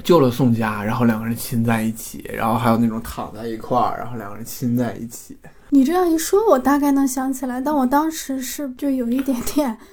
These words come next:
Speaker 2: 不适的，看他们俩的时候，应该是这样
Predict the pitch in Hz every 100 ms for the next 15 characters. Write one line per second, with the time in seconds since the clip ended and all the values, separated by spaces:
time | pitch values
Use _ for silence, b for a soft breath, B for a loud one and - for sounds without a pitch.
0 | B - 240 254 - 392 330 233 185 -
1 | 226 254 240 269 262 220 247 233 233 277
2 | 311 349 320 247 233 226